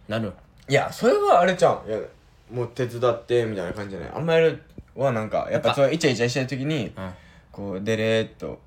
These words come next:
Speaker 2: もたれかかったり。
Speaker 1: そういう甘えるな。
Speaker 2: そういうのじゃないんかな。
Speaker 1: むずいな。この甘えるもさ、
Speaker 2: まあ、何々やってお願いっていう甘えるもあるけどな。
Speaker 1: うん。そうそうそう、それ。
Speaker 2: うん。いや、まあまあ、確かにそれもあるか。
Speaker 1: そんな感覚で、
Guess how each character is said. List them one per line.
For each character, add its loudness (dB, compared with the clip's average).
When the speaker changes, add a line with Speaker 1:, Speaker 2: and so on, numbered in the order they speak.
Speaker 2:
も -8
た 0
れ 0
か -12
か -4
っ -4
た 0
り。 6
Speaker 1:
そ 6
う 4
い 6
う 6
甘 4
え 2
る -2
な。 -6
Speaker 2:
そ -6
う 0
い 0
う 0
の -2
じ -8
ゃ -6
な -6
い -6
ん -8
か -12
な。 -12
Speaker 1:
む 4
ず 2
い 2
な。 0
こ -2
の 2
甘 8
え 8
る 4
も -2
さ、 -4
Speaker 2:
ま 0
あ、 2
何 6
々 4
や 4
っ -2
て 0
お 2
願 2
い -2
っ -16
て -4
い 4
う 6
甘 4
え 2
る 2
も -2
あ 2
る 0
け -2
ど 2
な。 0
Speaker 1:
う -6
ん。 -4
そ 6
う 0
そ -2
う 0
そ 0
う、 0
そ 2
れ。 0
Speaker 2:
う -2
ん。 -6
い -12
や、 -2
ま 2
あ 4
ま 2
あ、 0
確 0
か 0
に 0
そ -2
れ 4
も 2
あ 4
る -2
か。 -4
Speaker 1:
そ -2
ん 2
な 2
感 -6
覚 -10
で、 2